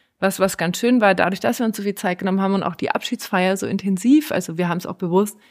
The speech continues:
Abschiedsfeier genannt und nicht Beerdigung, die Abschiedsfeier so intensiv vorbereitet haben, die ganzen Fotos angeguckt, geguckt, welche Musik passt, welche Deko und so weiter.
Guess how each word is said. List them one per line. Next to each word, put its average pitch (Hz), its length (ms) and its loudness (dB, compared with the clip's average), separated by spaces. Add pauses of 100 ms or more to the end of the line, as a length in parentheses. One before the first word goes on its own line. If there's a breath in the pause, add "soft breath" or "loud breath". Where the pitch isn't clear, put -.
(200 soft breath)
Abschiedsfeier 214 720 0
genannt 196 380 0
und 208 60 0
nicht 208 180 0
Beerdigung, 220 720 0 (840 soft breath)
die - 100 -2
Abschiedsfeier 214 520 4
so 202 100 0
intensiv 202 340 -2
vorbereitet 196 760 2
haben, 175 540 0 (560)
die 247 60 0
ganzen 285 240 2
Fotos 220 480 0
angeguckt, 196 800 0
geguckt, 240 340 -2
welche 262 240 4
Musik 269 580 2
passt, 202 400 -2
welche 240 300 2
Deko 208 580 2
und 202 140 0
so 202 140 -4
weiter. 208 560 0